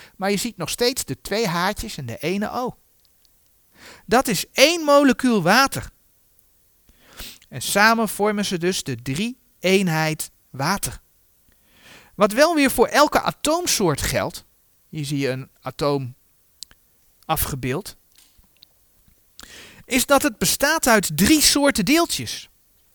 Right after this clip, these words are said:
In de kern van een atoom zitten protonen en neutronen en om de kern bewegen elektronen. Dat zijn drie soorten deeltjes die samen een atoom vormen, ook een drie-eenheid. Een drie-eenheid is een verschijnsel van de natuur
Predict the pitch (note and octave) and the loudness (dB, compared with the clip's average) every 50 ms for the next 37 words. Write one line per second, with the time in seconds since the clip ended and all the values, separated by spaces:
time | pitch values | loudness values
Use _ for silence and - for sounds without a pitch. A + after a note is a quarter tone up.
0 | - _ _ _ - G3 F#3 E3 C#3+ - _ - - E3 C#3+ E3+ B3+ C#4 - - | -20 _ _ _ 0 2 2 2 2 -2 _ 4 4 6 6 6 2 0 0 -4
1 | C4+ B3 A#3 A3 - - - - - A3 A3+ B3 D4 C#4 - - E3+ - A#2+ - | -2 0 0 -2 -2 -4 -4 2 4 4 4 4 2 -2 -4 -4 -4 -6 -6 -14
2 | _ - D#3 D3+ D#3+ E3 E3+ - - F3+ F3 F3+ E3+ E3+ D3+ - D3+ D3 C#3+ C3+ | _ -4 2 4 4 4 4 4 4 4 4 4 2 0 -2 -4 -4 -4 -2 0
3 | C#3 D3+ D#3 - - E3 F3+ G3 G#3+ A3+ C4 A#3+ - G3 F#3 _ - C4+ D#4 E4+ | 0 0 -2 -4 -4 -2 0 0 0 0 -4 -6 -6 -6 -8 _ 2 2 2 2
4 | F#4 D#4+ B3 - - E3 C#3 B2 D3+ G3 G3 F#3 F3+ D3+ E3+ A3 C4 C#4+ - - | 4 0 -2 0 0 -2 -2 -2 -2 -4 -4 -4 -4 -2 -2 -4 -4 -2 -4 -4
5 | - - - - G#3 B3 D#4 D#4+ C#4+ G#3 - - - F#3 E3+ D3 A#2 A2+ - _ | -4 -6 -4 2 2 4 4 6 4 4 2 0 0 0 0 0 0 -4 -10 _
6 | _ _ _ _ _ _ _ _ _ _ - - - - - - - D3 - - | _ _ _ _ _ _ _ _ _ _ -20 -20 -20 -20 -18 -6 -6 -4 -2 0
7 | - D#3+ C#3+ C#3 C3 C#3 F3+ F#3 - C#4 D4+ D#4 - - - C4+ B3+ A#3+ - - | 0 2 2 0 2 2 2 4 6 6 6 6 4 4 2 6 6 6 6 6
8 | F#3 C#3+ E3+ F#3 G3+ A3+ C4 - - D#4+ C4+ - - D3+ D3+ C#3 - - - D4 | 2 2 4 8 8 8 6 4 0 0 0 0 -2 -2 -2 -2 -2 0 2 2
9 | D#4+ D#4+ D#4 C4 F#3+ - G3 F#3 F#3+ - F#3 F#3+ - - - D4+ F4 F4+ E4 - | 2 2 2 0 2 4 4 4 4 2 0 -2 0 4 6 6 6 6 0 -2
10 | - F3 C#3 C3 B2 - - A3 C#4 D#4 - B3 G#3+ F3 C#3 C#3 F#3 G3+ A#3 G#3 | -2 -2 -2 -2 -2 2 8 10 10 10 10 8 4 4 6 4 6 6 6 4
11 | - F3+ A#3+ D4 F4 E4+ A3+ D3+ C3 A#2 G2 - - - - _ _ _ _ _ | 4 2 2 2 4 2 0 0 0 -2 -4 -6 -12 -14 -16 _ _ _ _ _
12 | _ _ _ _ _ _ _ _ _ _ _ _ - G3+ A3 A3 A3 A3 A3+ G3 | _ _ _ _ _ _ _ _ _ _ _ _ 0 0 2 2 4 2 2 0
13 | - - A#3+ D4 E4+ E4+ D#4+ C#4 C#4+ D#4 E4 E4 - B3 - - F#3 D#3 - - | 4 4 6 6 6 6 4 6 6 6 6 6 4 2 2 2 0 -2 -2 -4
14 | C3+ - - - - - B3 C4 D#4+ - - - B3+ A#3 G3 - - F3 D#3 C#3+ | -4 -2 -2 -2 -2 0 2 2 2 2 2 0 0 -2 -2 -2 -2 -2 0 0
15 | C#3+ C3 B2+ A#2 - - - E3+ G#3+ C4+ D#4 E4+ | 0 0 -2 -4 -4 -2 -2 -2 -2 -2 -4 -6